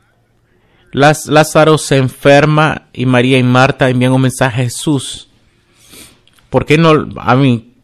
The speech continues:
todo el mundo lo haría. Este es Jesús, el que sana, el que, el que podía sanar a, a ciegos y a cojos.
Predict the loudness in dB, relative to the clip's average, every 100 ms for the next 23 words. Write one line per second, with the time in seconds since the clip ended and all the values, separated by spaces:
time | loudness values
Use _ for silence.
0 | _ 2 4 4 4 4 4 4 4 2
1 | 2 0 -2 -6 -4 -6 -6 -2 2 4
2 | 4 2 -2 -2 -4 2 4 4 2 0
3 | 0 -4 _ _ _ _ _ -14 -14 -14
4 | -20 -20 -12 -4 -2 -2 -2 -2 -2 -8
5 | _ _ _ 0 2 4 2 2 2 4
6 | 4 4 2 -2 -4 -6 -4 0 0 0
7 | -4 -6 -6 -6 -2 -2 -2 -4 -10 -12